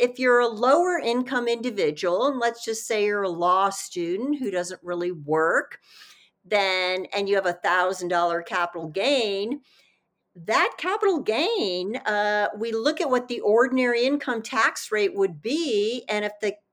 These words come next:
ordinary income tax rate would be below twenty-five percent, which if you're lower income, it would be,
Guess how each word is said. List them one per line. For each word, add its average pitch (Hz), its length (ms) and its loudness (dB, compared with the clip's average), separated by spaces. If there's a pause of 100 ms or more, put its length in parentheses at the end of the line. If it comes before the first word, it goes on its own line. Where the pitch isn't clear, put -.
(300)
ordinary 233 560 2
income 233 320 -4
tax 214 480 -4
rate 214 200 2
would 202 160 -4
be 214 200 -4
below 196 560 4
twenty-five 214 800 0
percent, 226 720 0
which 196 200 -2
if 202 200 -4
you're 190 140 0
lower 196 360 2
income, 202 400 -6
it 185 140 -6
would 269 320 2
be, 233 360 0